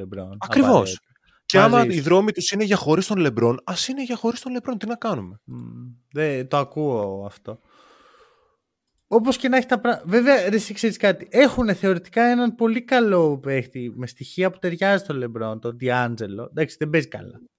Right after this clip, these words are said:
Speaker 1: Δεν παίζει καλά. Δεν, μη, μη τον, ε, μη δικαιολογούμε τα δικαιολόγητα, δεν παίζει καλά, αλλά θεωρητικά αυτός θα έπρε-, θα έπρεπε να παίζει πολλά λεπτά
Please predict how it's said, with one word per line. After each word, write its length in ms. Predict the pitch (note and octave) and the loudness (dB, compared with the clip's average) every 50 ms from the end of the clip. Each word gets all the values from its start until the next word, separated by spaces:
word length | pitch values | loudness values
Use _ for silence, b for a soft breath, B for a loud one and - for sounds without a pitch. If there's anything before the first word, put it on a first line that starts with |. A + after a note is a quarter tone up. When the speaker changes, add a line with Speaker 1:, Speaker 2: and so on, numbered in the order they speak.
| _ _ _ _ _ _ _ _ _ | _ _ _ _ _ _ _ _ _
Speaker 1:
Δεν 120 | - A2+ A2 | -16 -14 -12
παίζει 220 | G#2+ G#2 G2 G2+ | -10 -12 -12 -12
καλά. 340 | - G2 F#2+ G2 G2 G2+ - | -16 -18 -18 -18 -18 -20 -16
Δεν, 120 | _ G#2 G#2 | _ -14 -12
μη, 300 | G#2 G#2 G2+ G#2+ G#2 G2+ | -10 -10 -10 -12 -12 -12
μη 180 | G#2+ A2 A2+ G#2+ | -10 -10 -10 -8
τον, 280 | - A2 G#2 F#2+ G2 | -8 -8 -8 -8 -12
ε, 160 | F#2+ F#2+ G2 - - - - - - - - B2 _ B B B B C3 A#2 G2+ B _ | -16 -16 -18 -18 -20 -20 -20 -20 -20 -20 -20 -20 _ B B B B -18 -18 -18 B _
μη 160 | _ A#2+ B2+ B2+ A#2 | _ -6 -4 -4 -6
δικαιολογούμε 540 | A2+ A2+ B2 A2+ A2+ A2 G#2+ A#2 A#2 A2+ G2+ | -4 -4 -4 -2 -2 -2 -4 -4 -6 -6 -6
τα 120 | G2 G#2 | -6 -6
δικαιολόγητα, 500 | G2+ G2+ - C#3+ E3 G#3+ G#3+ F#3 F3 F3 | -6 -6 -6 -6 -4 -4 -4 -2 -4 -4
δεν 140 | D#3+ D#3 C#3+ | -4 -2 -2
παίζει 180 | C#3 C3+ A#2+ - | -2 -2 -2 -4
καλά, 300 | - A2 B2 E3 G3+ G#3+ | -6 -4 -2 0 2 4
αλλά 320 | G#3+ G#3+ A3 G#3+ - - b b b b b b b b b _ _ - C#3+ | 4 4 4 2 2 -2 b b b b b b b b b _ _ -14 -10
θεωρητικά 400 | - - G#3+ G#3+ G3 G#3 - C#4+ | 2 6 6 6 6 4 4 4
αυτός 260 | C#4+ - - E4+ D4 | 4 4 4 0 0
θα 100 | - - | 4 4
έπρε-, 360 | E4 B3 A3+ C4+ A#3+ F#3+ F#3 F#3 - | 4 4 4 0 0 0 -2 -4 -2
θα 100 | - G3+ | 0 0
έπρεπε 280 | F#3+ E3+ F3 E3 E3+ | 0 0 -2 -6 -2
να 140 | E3 D#3+ D3+ | -2 -2 0
παίζει 220 | - D#3+ D3 C3+ - | 2 0 0 0 -2
πολλά 240 | - D3 C#3 C#3 C3+ | -4 -2 0 0 0
λεπτά 480 | C3+ B2+ - - B2 B2 B2 A#2 A2 | 0 -2 -4 -4 -6 -4 -4 -6 -8